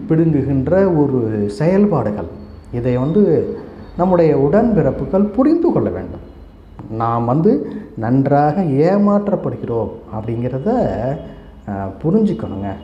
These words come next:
அப்படி புரிஞ்சுக்கலைன்னு சொன்னா அப்புறம் அதுல அர்த்தம் இல்லை. அதனால தான் வந்து ஐயன் திருவள்ளுவர் சொல்றாரு, "எப்பொருள் யார் யார் வாய் கேட்பினும் அப்பொருள் மெய்ப்பொருள் காண்பதறிவு."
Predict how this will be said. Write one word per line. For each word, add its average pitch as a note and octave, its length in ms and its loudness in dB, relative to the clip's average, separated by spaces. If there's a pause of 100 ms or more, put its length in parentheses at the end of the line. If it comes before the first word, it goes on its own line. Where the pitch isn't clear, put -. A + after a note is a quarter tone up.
(100)
அப்படி G#2 260 -8
புரிஞ்சுக்கலைன்னு F#3+ 640 2
சொன்னா A2+ 320 -4
அப்புறம் A2 260 -6
அதுல F2 420 -8 (460)
அர்த்தம் A#2 440 -4
இல்லை. A#2 180 -2 (440)
அதனால A#2+ 300 -4
தான் D#3 180 2
வந்து F#3 200 2
ஐயன் F3 300 2
திருவள்ளுவர் D#3+ 460 2
சொல்றாரு, G2 680 -6 (640)
"எப்பொருள் E3+ 760 2
யார் C3+ 440 2
யார் C3 280 2
வாய் A#2 420 0
கேட்பினும் D#3+ 640 -2
அப்பொருள் G#2 680 -8 (200)
மெய்ப்பொருள் D3+ 920 -4
காண்பதறிவு." A2+ 1040 -6